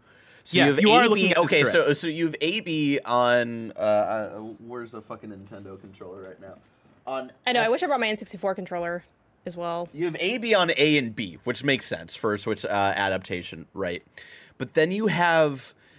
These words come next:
Speaker 1: down C on the Y button, and then, w-, like, why? Why is that? Why was that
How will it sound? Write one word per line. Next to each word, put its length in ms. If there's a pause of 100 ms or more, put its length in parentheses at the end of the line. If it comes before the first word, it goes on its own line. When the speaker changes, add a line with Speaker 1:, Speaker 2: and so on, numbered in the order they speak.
(340)
Speaker 1:
down 460
C 640 (720)
on 380
the 760 (640)
Y 420
button, 540 (520)
and 160
then, 400 (460)
w-, 180
like, 220 (100)
why? 540 (340)
Why 340
is 240
that? 240 (220)
Why 320
was 240
that 280